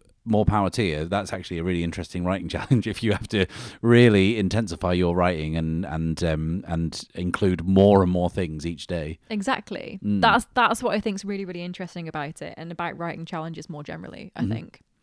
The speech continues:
Speaker 2: So I think when you engage in something, I mean, you can speak to this too. So over the past few years, every October, I haven't done it this year,
Speaker 1: Mm-hmm.
Speaker 2: I used to create a list of prompts and I would put together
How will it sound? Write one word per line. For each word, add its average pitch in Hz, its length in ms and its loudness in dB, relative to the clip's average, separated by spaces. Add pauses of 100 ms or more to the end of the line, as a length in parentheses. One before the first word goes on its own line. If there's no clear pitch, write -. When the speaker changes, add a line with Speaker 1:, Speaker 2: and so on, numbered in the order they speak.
(420)
Speaker 2:
So 190 560 -4
I 185 60 -4
think 190 340 -8 (320)
when 202 200 -2
you 202 160 -2
engage 185 380 -4
in 185 60 -6
something, 175 320 -12
I 175 60 -4
mean, 190 200 -2
you 196 80 -2
can 175 120 -8
speak 165 240 -8
to 165 60 -10
this 151 160 -10
too. 165 240 -6 (500)
So 185 300 -2 (300)
over 214 140 0
the 202 80 -6
past 208 260 -8
few 208 100 -2
years, 175 440 -2 (100)
every 190 220 0
October, 180 420 -2
I 180 40 -2
haven't 190 240 -4
done 185 120 -6
it - 80 -10
this - 180 -10
year, 165 200 -10 (120)
Speaker 1:
Mm-hmm. 127 240 -2
Speaker 2:
I 190 80 -2
used 185 300 -6
to 180 400 -2
create 180 500 -6 (260)
a 180 180 -4
list 170 240 -10
of - 100 -18
prompts - 520 -6
and 190 120 -6
I 180 80 -6
would 175 160 -8
put - 160 -10
together 170 460 -8